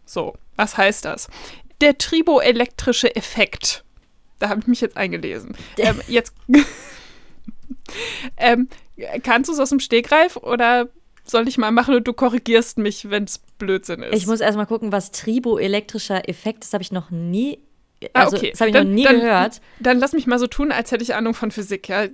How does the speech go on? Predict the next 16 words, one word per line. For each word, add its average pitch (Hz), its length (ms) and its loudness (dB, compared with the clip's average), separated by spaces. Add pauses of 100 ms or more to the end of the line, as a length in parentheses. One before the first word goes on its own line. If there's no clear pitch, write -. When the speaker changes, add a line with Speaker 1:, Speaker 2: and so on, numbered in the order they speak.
(100)
Speaker 2:
Okay, 208 120 0 (180)
Speaker 1:
ich, 190 220 -4
Speaker 2:
okay. 185 180 -6
Speaker 1:
ähm, 214 180 -4 (640)
du, 226 260 0
du 240 140 -6
kannst 262 240 0
ja 277 60 2
einhaken, 233 520 2
wenn 214 160 0
es - 160 -6
sehr 202 420 -2
dumm 202 260 0
klingt. - 380 -14 (280)
Ähm, 214 280 -2 (600)
also, 208 280 0